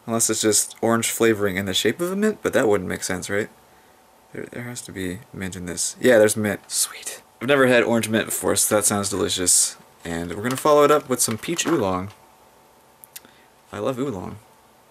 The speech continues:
So, this just sounds like an all-around good time. Well, last time I committed to something absolutely tasting good for sure. I had to kill myself. Um,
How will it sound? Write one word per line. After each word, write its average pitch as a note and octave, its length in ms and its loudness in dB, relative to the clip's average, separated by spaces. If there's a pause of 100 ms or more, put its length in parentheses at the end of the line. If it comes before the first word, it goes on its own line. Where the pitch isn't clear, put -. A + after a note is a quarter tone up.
(140)
So, A2+ 520 -2 (180)
this C#3+ 240 -2
just - 140 0
sounds C#3 260 0
like C3 160 2
an B2 60 0
all-around A#2+ 400 0
good B2 140 -6
time. C#3 260 -12 (1600)
Well, B2 140 0
last B2+ 300 4
time G#2+ 200 2
I F#2+ 240 2
committed G#2 440 -2
to F#2+ 160 -4
something G2 420 -4
absolutely G#2+ 480 -2
tasting G#2 320 -4
good G2 140 -2
for - 120 -6
sure. A2+ 420 2 (500)
I A#2 60 -6
had A2+ 80 -4
to F#2 60 -2
kill A2 200 -2
myself. F#2+ 600 -2 (1300)
Um, E2+ 320 -14